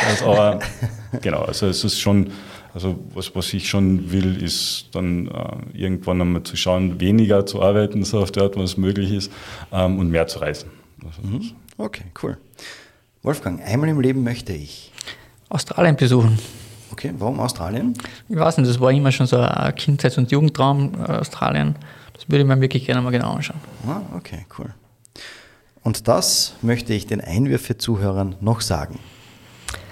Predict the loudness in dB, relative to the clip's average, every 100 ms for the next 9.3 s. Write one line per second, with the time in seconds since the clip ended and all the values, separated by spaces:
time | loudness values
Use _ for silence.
0 | -20 -20 -14 0 2 2 2 2 4 4
1 | 4 4 4 0 -2 -2 0 -2 0 2
2 | 4 4 2 -2 -8 -10 -4 -2 0 -2
3 | -2 -2 -2 -2 -4 -6 -8 -18 -20 -20
4 | -20 -20 -20 -12 -6 -6 -4 -6 -6 -10
5 | -20 -20 -20 -20 -20 -20 _ -4 -2 0
6 | -2 -2 0 4 4 0 0 0 0 -6
7 | -14 -18 -14 -2 0 2 0 -4 -4 -6
8 | -2 2 2 4 6 6 4 4 4 4
9 | 2 0 -4